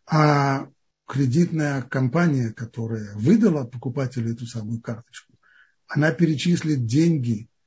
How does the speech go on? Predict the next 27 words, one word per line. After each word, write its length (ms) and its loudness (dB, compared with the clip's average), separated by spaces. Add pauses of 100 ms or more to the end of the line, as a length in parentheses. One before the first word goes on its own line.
(240)
продавцу 520 -2
только 260 -4
через 200 -4
несколько 420 -6
дней. 400 -2 (960)
Продавец 480 2
не 100 0
получает 500 0
деньги, 500 -4 (240)
покупатель 600 0
не 100 6
получает 840 -4 (300)
товара. 540 0 (360)
Так, 140 -8
может 220 6
быть, 120 -2
это 200 0
вообще 420 2
не 380 4
рассматривается 640 -4
как 180 -8
торговля, 500 0
а 40 -2
просто 320 -6
как 220 -8
оформление 540 -2
заказа. 500 -6